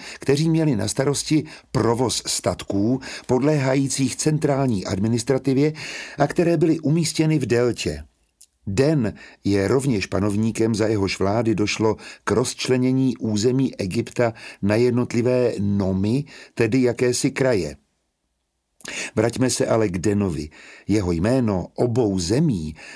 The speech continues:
má významné politické konotace. Jasně totiž hovoří o tom, že v době jeho vlády došlo ke skutečnému politickému i hospodářskému ovládnutí jižního i severního Egypta.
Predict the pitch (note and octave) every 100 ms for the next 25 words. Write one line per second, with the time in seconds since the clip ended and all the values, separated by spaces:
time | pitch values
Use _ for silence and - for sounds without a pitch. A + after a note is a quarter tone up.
0 | - G2 F#2 F2 A2 D3 D#3+ D#3+ D3+ A#2+
1 | C3 C3+ C3+ B2 C3 A#2+ - A2 A#2+ F#2+
2 | D#2+ - D#2+ - - - - - - D#3+
3 | - G#3 F#3 D#3+ F2+ F2+ G2+ E2+ F#2 D2+
4 | G#2+ F#2+ E2 F2 D#2 G#2+ G#2+ G2+ G#2 F#2+
5 | G2+ A#2+ A2+ E2 - - - E2 G2+ -
6 | G#2 G2 - - - A#2+ A2+ - C3 B2
7 | - B2 B2+ F#2+ - F#2+ G2+ G#2+ - G#2+
8 | G#2 A#2+ C#3 - - - A2+ G2 G2+ D3+
9 | - G#2 G2 F#2+ - G2+ F#2+ F2+ - -
10 | B2 B2 A#2+ B2 - B2 B2+ A#2+ - -
11 | F#2 G2+ B2+ A#2 C3 B2+ A#2+ - A2 -
12 | A2+ A#2 A#2 A2 A2 G#2 F2 F#2 - -